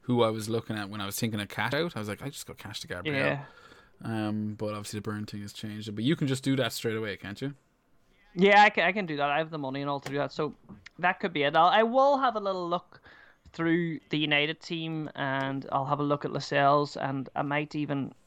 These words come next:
Speaker 2: uh, I don't think I'll go with, I might even go to Tsimikas, 'cause the, the money saving is good there as well,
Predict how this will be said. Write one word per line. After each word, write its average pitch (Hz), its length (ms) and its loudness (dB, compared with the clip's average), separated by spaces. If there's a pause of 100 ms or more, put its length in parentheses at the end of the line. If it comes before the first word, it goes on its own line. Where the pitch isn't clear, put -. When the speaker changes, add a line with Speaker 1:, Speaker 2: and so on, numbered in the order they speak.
(260)
Speaker 2:
uh, - 40 -8 (160)
I - 20 -2
don't 175 200 4
think 190 160 6
I'll 160 100 6
go 143 160 0
with, 143 180 -2 (160)
I 175 100 6
might 262 180 6
even 226 140 4
go 202 180 4
to 196 120 -4
Tsimikas, 185 680 0
'cause 180 180 -4
the, 196 100 0
the 185 200 -2
money 214 300 0
saving 202 340 0
is 170 120 -8
good 165 260 -6
there 190 180 0
as 156 140 -6
well, 156 320 0